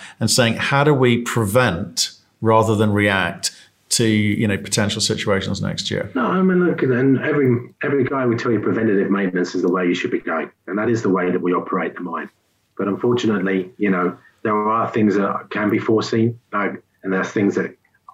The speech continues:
Speaker 2: cannot be foreseen. And you just have to react sometimes. When it comes to the jaw crusher, yeah, we have a spare jaw crusher.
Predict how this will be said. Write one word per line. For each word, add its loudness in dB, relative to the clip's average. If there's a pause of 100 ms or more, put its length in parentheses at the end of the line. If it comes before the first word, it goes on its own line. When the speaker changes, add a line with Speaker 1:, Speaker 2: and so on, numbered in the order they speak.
Speaker 2:
cannot -2
be -2 (440)
foreseen. -2
And -2
you 4
just 0
have -2
to 2
react 0
sometimes. -4 (240)
When 0
it -2
comes 0
to 2
the 6
jaw 2
crusher, -2
yeah, 2
we 2
have 0
a -2
spare -2
jaw 0
crusher. -4